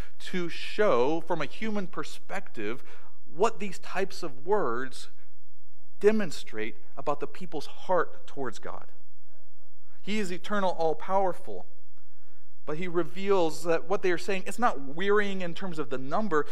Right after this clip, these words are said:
it's wearying in terms of its substance. 'Cause notice what the people are saying.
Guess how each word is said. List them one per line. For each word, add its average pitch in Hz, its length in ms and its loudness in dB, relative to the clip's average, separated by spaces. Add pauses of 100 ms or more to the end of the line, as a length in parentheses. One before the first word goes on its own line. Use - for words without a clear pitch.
(120)
it's 165 180 0
wearying 202 460 0
in 160 100 -2
terms 185 340 0
of 139 140 0
its 98 160 0
substance. - 840 0 (1120)
'Cause 185 140 0
notice 220 280 0
what 190 140 0
the - 60 0
people 170 420 0
are 135 140 0
saying. 143 480 0